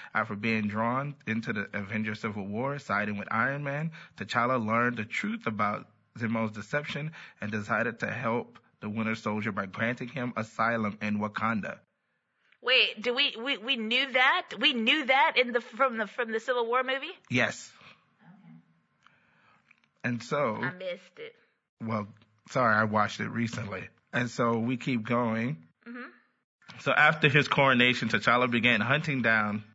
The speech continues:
Speaker 1: Ulysses Klaue, only to be confronted by his
Speaker 2: Now that's
Speaker 1: by
Speaker 2: a name,
Speaker 1: only to
Speaker 2: Ulysses Klaue.
Speaker 1: Yeah.
Speaker 2: <laughs>
Speaker 1: Only to be confronted by Eric Killmonger, who sought the throne for himself. And as we said,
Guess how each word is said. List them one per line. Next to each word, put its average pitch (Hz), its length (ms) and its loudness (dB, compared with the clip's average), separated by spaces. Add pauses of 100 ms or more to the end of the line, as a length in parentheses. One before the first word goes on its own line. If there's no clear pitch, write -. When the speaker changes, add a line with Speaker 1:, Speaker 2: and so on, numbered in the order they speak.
(100)
Speaker 1:
Ulysses 120 520 0
Klaue, 98 520 0
only 127 400 0
to 123 140 -4
be 110 140 -2
confronted 120 600 -2
by 107 160 2
his 101 180 -6 (600)
Speaker 2:
Now 202 100 6
that's 240 140 8
Speaker 1:
by 240 180 8
Speaker 2:
a 202 80 8
name, 202 340 6
Speaker 1:
only 143 260 4
to 139 80 2
Speaker 2:
Ulysses 233 340 0
Klaue. 277 560 4
Speaker 1:
Yeah. 165 280 -4
Speaker 2:
<laughs> 403 40 0 (380)
Speaker 1:
Only 147 260 2
to 147 120 -6
be 131 140 2
confronted 131 500 0
by 107 220 2
Eric 117 400 0
Killmonger, 104 640 0
who 110 240 -6
sought 101 340 -2
the 110 80 -4
throne 101 380 -2
for 95 160 -4
himself. 95 520 -4 (320)
And 117 220 0
as 117 160 0
we 120 80 0
said, 101 440 -2